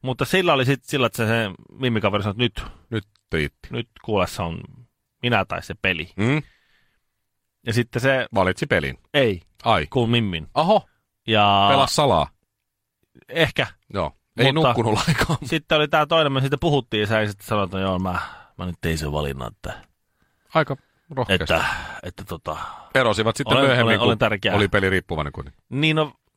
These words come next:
Speaker 1: kyllä se varmaan vähän semmoista feng shuita oli. Ja sitten, tuota, toinen kämppi sitten sama syssy ilmoitti, että hän valitsi toisin.
Speaker 2: Okei.
Speaker 1: Ja kyllä se oli illalla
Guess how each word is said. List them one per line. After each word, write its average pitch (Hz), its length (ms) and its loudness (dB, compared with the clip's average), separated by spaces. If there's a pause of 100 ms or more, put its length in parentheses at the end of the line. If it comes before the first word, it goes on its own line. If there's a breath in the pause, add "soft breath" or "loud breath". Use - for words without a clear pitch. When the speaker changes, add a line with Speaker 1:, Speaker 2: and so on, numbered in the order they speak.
(440)
Speaker 1:
kyllä 151 120 -8
se 165 100 -6
varmaan 170 260 2
vähän 156 140 4
semmoista 147 320 -4 (300)
feng 151 160 2
shuita 135 260 0
oli. 135 140 2 (360 loud breath)
Ja 143 60 -8
sitten, 156 320 0 (800)
tuota, 113 1300 4
toinen 127 380 0 (360)
kämppi 131 300 -2
sitten 123 520 -2 (140)
sama 123 320 0
syssy 120 480 -2
ilmoitti, 113 300 0
että 107 140 -2
hän 117 160 2
valitsi 104 280 0
toisin. 82 440 -4 (500)
Speaker 2:
Okei. 160 240 2
Speaker 1:
Ja - 60 2
kyllä 170 200 4
se 180 80 -2
oli 190 220 2
illalla 175 300 2